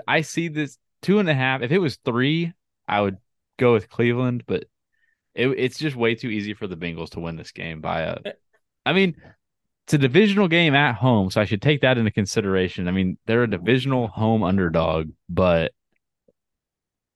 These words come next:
Speaker 1: I just see, I just feel like it's too easy for the Bengals to win this game by a field goal.
Speaker 2: Wait, um, what time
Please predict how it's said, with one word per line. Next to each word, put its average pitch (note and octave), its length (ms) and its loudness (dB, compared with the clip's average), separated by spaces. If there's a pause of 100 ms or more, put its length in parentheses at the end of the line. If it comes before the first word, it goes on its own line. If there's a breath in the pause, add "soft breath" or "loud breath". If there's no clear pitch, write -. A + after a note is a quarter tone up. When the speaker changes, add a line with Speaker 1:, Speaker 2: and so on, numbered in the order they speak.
(480)
Speaker 1:
I G2+ 140 0
just A#2+ 240 -6
see, A2 520 0 (100)
I G#2 100 0
just A#2 160 -2
feel C#3 120 0
like C3 140 -2
it's G2+ 180 -8
too A#2+ 240 0
easy F#2+ 300 -4
for F2 220 -10 (280)
the F2+ 80 -8
Bengals E2+ 380 -10
to - 60 -12
win F2 160 -8
this E2 140 -12
game F2+ 180 -10
by F2 100 -6
a E2+ 80 -14
field - 260 -18 (100)
goal. - 160 -20 (640)
Speaker 2:
Wait, E3 260 0 (180)
um, D3 420 2
what E3 460 0 (240)
time D3+ 840 -4